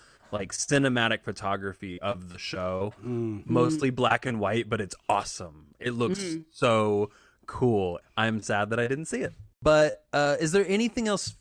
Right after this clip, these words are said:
Speaker 1: Fences-wise that we wanna get out? I mean, obviously, epic play, uh, the movie, Denzel, Viola,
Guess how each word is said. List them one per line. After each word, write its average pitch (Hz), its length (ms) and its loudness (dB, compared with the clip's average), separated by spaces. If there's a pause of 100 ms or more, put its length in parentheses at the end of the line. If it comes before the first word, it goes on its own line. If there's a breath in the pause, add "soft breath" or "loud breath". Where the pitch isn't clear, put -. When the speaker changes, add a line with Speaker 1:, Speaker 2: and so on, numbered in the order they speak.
(120)
Speaker 1:
Fences-wise 107 1120 0
that 107 160 -2
we 113 120 -2
wanna 120 260 0
get 113 200 0
out? 101 220 2
I 117 80 -2
mean, 120 400 0
obviously, 135 920 -2 (220)
epic 139 420 -4
play, 101 580 -2 (120)
uh, 101 300 0
the 110 160 -8
movie, 117 680 0
Denzel, 110 720 0
Viola, 104 680 0